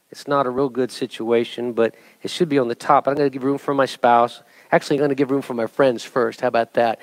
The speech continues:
I'm gonna hang out with my friends. I'm gonna hang out with some other people. Here's my friends, some other people like that. Okay, I got church folks. They're important.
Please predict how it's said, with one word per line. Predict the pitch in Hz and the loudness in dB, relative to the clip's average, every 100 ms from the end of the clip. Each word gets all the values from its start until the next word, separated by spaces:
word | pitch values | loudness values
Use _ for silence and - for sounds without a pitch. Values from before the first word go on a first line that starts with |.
| - | -12
I'm | - | -4
gonna | 156 | -2
hang | 151 | 2
out | 170 143 | 4 4
with | |
my | 139 135 | 4 2
friends. | - 151 139 123 - - _ - - - | 6 6 6 2 -8 -16 _ -20 -20 -6
I'm | 147 | -2
gonna | 147 | 0
hang | 160 165 | 2 6
out | 156 | 6
with | 139 | 4
some | - 151 | -2 2
other | 156 151 | 4 4
people. | 151 143 139 143 - - - | 0 2 2 0 -2 -20 -2
Here's | 165 160 | 0 2
my | 156 | -2
friends, | - - 147 147 139 | -2 2 4 4 0
some | - 139 | -2 0
other | 143 143 | 2 0
people | - 143 - 135 | -2 -6 0 2
like | 135 - | 2 0
that. | - 135 135 - - _ _ _ - | 2 4 4 2 -4 _ _ _ -2
Okay, | 143 139 143 131 127 - _ _ | -2 0 2 4 2 -4 _ _
I | 135 | 0
got | 147 139 - _ _ _ _ _ _ _ _ _ _ | 2 2 0 _ _ _ _ _ _ _ _ _ _
church | - 143 - - | -8 -8 -8 -10
folks. | - 135 131 - - | 0 2 2 -4 -14
They're | - 131 | -4 -2
important. | 131 - 135 135 135 127 | -2 -2 0 0 -2 -8